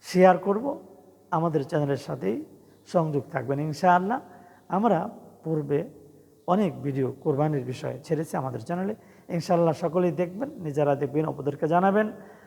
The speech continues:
আপনিও সদকাতুল জারিয়া সওয়াবের অংশীদারিত্ব হয়ে যাবেন ইনশাআল্লাহ। এবং আমরা পূর্বে বলেছি, কেউ যদি একটা মাসালা শিখে, যে কোনো বিষয় একটা মাসালা জানলো,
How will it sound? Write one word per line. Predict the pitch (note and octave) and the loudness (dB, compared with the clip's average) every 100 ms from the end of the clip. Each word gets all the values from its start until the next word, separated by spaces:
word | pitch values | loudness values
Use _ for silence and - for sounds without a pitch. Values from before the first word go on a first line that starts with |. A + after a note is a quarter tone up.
| - | -4
আপনিও | F3+ D#3+ G3 A3 E3+ | -2 0 2 2 2
সদকাতুল | A3 E3+ D3+ C#3+ C#3+ C#3+ | 0 -2 0 -2 -2 -2
জারিয়া | B2 C#3 C3 A#2+ | 2 2 2 -2
সওয়াবের | - B2+ A#2+ A#2 - - - | 0 -2 -2 -6 -10 -20 -10
অংশীদারিত্ব | E3 F#3+ F3 D3+ C3 A#2+ - - | -4 -4 -2 -2 0 -4 -6 -12
হয়ে | A2+ D3+ F3+ | -2 4 4
যাবেন | E3+ F3 | 4 2
ইনশাআল্লাহ। | F3 D#3+ F3+ F#3 F3+ - - - - - - _ _ _ - F3+ | -4 4 6 6 2 -2 -18 -20 -20 -20 -20 _ _ _ -8 -2
এবং | D3 A2 - - - - | -2 -4 -14 -20 -20 -14
আমরা | - E3+ | -2 0
পূর্বে | E3+ F3+ D#3+ | 2 4 4
বলেছি, | C#3 B2 A#2+ | 4 0 -4
কেউ | C3+ D#3 | 0 0
যদি | D3+ C#3 C#3+ - - | 0 -2 -4 -6 -12
একটা | - D3+ | -10 -6
মাসালা | C3 B2 D3 B2+ | -6 -2 0 0
শিখে, | A#2+ G3+ - C#3 - - - _ _ _ _ _ _ _ _ _ _ _ | -2 -6 -6 -12 -12 -20 -20 _ _ _ _ _ _ _ _ _ _ _
যে | D#3 B3 | -2 0
কোনো | A#3+ F3+ | 2 2
বিষয় | B2+ - | 0 -6
একটা | - - - C#3+ | -16 -18 -10 -6
মাসালা | C3 - C#3 | -4 0 0
জানলো, | A2+ C3 C#3 A3 | 0 -2 -2 -6